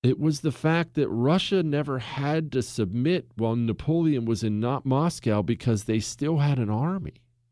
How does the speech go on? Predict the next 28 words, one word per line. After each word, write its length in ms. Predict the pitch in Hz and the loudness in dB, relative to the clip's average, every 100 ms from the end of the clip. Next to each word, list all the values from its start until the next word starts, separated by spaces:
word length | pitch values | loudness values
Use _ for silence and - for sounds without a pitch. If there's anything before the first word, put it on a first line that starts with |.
| _ _ _ _ _ _ _ _ _ _ _ _ _ | _ _ _ _ _ _ _ _ _ _ _ _ _
And 400 | - 156 143 139 | 2 4 6 6
because 520 | 131 156 - 165 151 120 | 4 2 4 4 4 4
they 160 | 156 | 2
could 200 | - 131 | 4 0
slaughter 680 | - - - 165 175 190 160 | 0 -2 0 2 4 2 2
Napoleon 600 | 135 - 160 180 160 131 | 0 2 2 4 2 2
on 160 | 123 123 | 2 2
his 200 | 117 107 | 0 0
way 280 | 143 151 | 2 4
out. 240 | 147 135 - | 4 4 2
Why? 460 | 120 139 147 196 | 0 -2 -2 -2
Because 460 | 208 160 - 156 131 | -2 -4 -2 -2 0
they 140 | 127 | -2
still 420 | 131 - - 165 165 | -4 -6 -2 0 0
had 200 | 156 143 | 0 -2
an 100 | 135 | -2
army. 480 | 139 185 151 85 - _ _ _ _ _ _ _ _ - | -2 -2 -6 -10 -16 _ _ _ _ _ _ _ _ -2
And 280 | 123 104 85 | 0 0 2
why 760 | 101 98 104 135 151 175 185 - _ _ _ _ _ | 2 4 2 2 2 2 -2 -6 _ _ _ _ _
did 140 | 151 147 | 0 2
they 140 | 160 | 2
still 340 | 160 - 165 156 | 2 0 0 2
have 200 | 175 175 | 0 0
an 80 | |
army? 480 | 156 165 185 214 226 - _ _ _ _ _ _ _ _ _ _ _ _ _ _ _ _ _ _ | -2 -2 -2 -4 -8 -14 _ _ _ _ _ _ _ _ _ _ _ _ _ _ _ _ _ _
Because 420 | 135 135 165 147 131 | -4 0 2 0 0
Russia 380 | 151 170 - | 0 0 0
realized 1080 | 151 147 180 165 107 92 85 85 85 - - | 2 4 2 2 2 0 0 -2 -4 -10 -20